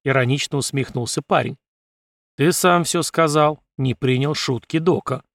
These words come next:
«А не боишься, что она запустит свои шаловливые пальчики в твои потроха?» «Черта с два, это я контролирую все системы корабля,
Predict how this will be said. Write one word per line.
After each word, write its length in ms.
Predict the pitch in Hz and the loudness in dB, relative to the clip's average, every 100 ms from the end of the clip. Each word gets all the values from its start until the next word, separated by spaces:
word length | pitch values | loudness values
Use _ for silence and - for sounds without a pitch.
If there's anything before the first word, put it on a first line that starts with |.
| _ _ _ _ _ _ _ _ _ | _ _ _ _ _ _ _ _ _
«А 80 | 147 | 2
не 100 | 180 | 4
боишься, 440 | 190 233 277 240 180 | 4 4 4 2 -2
что 160 | - | 0
она 100 | 185 | 2
запустит 500 | 165 190 233 - 180 | 2 0 0 -2 -2
свои 220 | - 190 | 0 0
шаловливые 580 | 170 - 175 175 175 165 | 0 2 2 4 4 2
пальчики 500 | 143 147 139 - - | 2 0 2 -2 -4
в 60 | - | -4
твои 240 | 131 131 | 0 2
потроха?» 580 | 127 131 127 123 147 180 - _ _ _ _ _ _ _ _ | 2 0 0 0 0 -2 -4 _ _ _ _ _ _ _ _
«Черта 440 | - 143 143 - 151 | -4 2 2 2 2
с 100 | 120 | 2
два, 340 | 151 170 - - _ | 2 2 0 -8 _
это 200 | 139 - | 0 2
я 240 | 143 202 165 | 2 2 2
контролирую 640 | 135 123 135 131 131 127 | -2 0 2 2 2 0
все 180 | - 123 | -2 -4
системы 500 | - - - 131 120 | -4 -4 0 0 0
корабля, 540 | 139 131 120 135 180 | 0 2 2 2 2